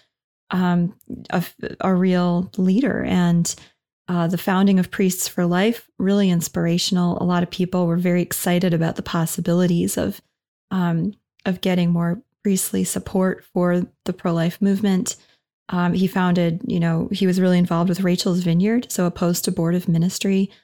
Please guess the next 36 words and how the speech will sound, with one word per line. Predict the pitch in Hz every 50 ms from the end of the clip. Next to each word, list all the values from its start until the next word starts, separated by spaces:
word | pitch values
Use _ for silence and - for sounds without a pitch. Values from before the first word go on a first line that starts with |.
| _ _ -
that | 190 185
has | 190 180
served | - - 190 180 185 - _ -
thousands | - 190 185 190 190 190 202 190 165 170
and | 165 165 165
thousands | 180 175 175 175 170 - 170 170 -
of | 170
women | 160 165 175 - - - 208 208 - - - _ _ _ _ _ _ -
through | 202 190 180
the | 180
years. | 175 185 208 220 202 190 185 190 - - - -
Um, | - 180 175 175 175 180 190 - _ _ _ _ _ _ _ _ _ _ _ - -
so | - - 220 214 190 185 - - - _ _ _ -
just | - 226 220 -
personally, | - - 240 247 269 - 262 240 214 202 190 190 196
those | 190 190 202 190 190
early | - - 214 220 233 233 208
years | 185 180 180 180 180 180 180
of | 180 175
formation | - - 180 175 175 175 180 180 - 185 180 170 -
for | - - - 180 175
me, | 175 208 247 247 196 180 180 208 - - - _ _ _ _
he | - - 196 196
was, | 180 175 175 175 175 175 180 - - - - 190 - _ _ _ _ -
he | - - - 190 - 190
was | 185 180 180 175 180 180
very | 180 180 185 190 190
important | 180 175 - 175 170 170 165 170 165 - -
and | 170 170 165 160 - -
very | - 180 180 180
visible, | 165 160 180 185 175 - 175 180 170 160 160 165 185 - _ _ _ _ _ _ _ _ _ _ -
um, | 175 170 170 180 185 185 180 190 214 - _
in | - 190
the | 180 170
Catholic | - - 175 170 - - 165 -
world. | - 254 285 247 208 185 -